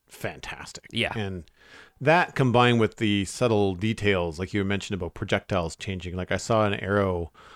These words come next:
Speaker 1: like, go through the air and then hit the water and just kind of do what you would expect it to do. It basically flopped <laughs> and kind of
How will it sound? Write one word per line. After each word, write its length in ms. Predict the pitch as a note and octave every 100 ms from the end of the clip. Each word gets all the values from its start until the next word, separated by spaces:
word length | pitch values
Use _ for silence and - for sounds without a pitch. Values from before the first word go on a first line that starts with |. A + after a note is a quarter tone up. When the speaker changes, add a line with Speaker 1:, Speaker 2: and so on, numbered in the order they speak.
| - _ _
Speaker 1:
like, 240 | A#2 F#2 F#2
go 280 | A2 G#2+ G#2
through 220 | - A2
the 200 | F#2+ F#2
air 280 | F#2+ G2 F2
and 100 | F2+
then 120 | F2+
hit 240 | G2 -
the 100 | F#2+
water 480 | E2 F2+ G2 F2 E2
and 260 | D#2+ E2+ E2 -
just 240 | G2+ -
kind 180 | - G#2
of 120 | F2+
do 160 | B2 A2+
what 160 | A2
you 100 | G2+
would 80 | G2+
expect 340 | F2+ - F3+ A#2+
it 80 |
to 80 | G2
do. 180 | G2 G2
It 100 | E2+
basically 340 | A2+ G2+ F#2
flopped 560 | - - G#2 F2+ - D3 C#3+
<laughs> 120 | -
and 280 | F#3+ - D#3+
kind 220 | - D#3
of 160 | C3